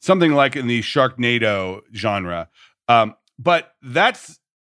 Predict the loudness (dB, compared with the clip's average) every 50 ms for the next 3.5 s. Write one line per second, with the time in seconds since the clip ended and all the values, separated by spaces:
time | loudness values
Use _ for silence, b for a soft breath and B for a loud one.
0 | _ -20 -8 -2 -2 -2 -2 -2 -8 -10 -12 -6 -4 -2 -2 -2 -2 -2 -2 0
1 | 2 2 2 2 0 -2 -2 -2 -2 -2 -4 -2 -4 -4 -4 -2 -4 -6 -4 -4
2 | -4 -2 -2 -2 -4 -4 -8 -8 -6 -6 -6 -4 -2 -2 -2 0 0 -2 -6 -8
3 | -6 -2 -2 -2 -2 -2 -8 -16 -20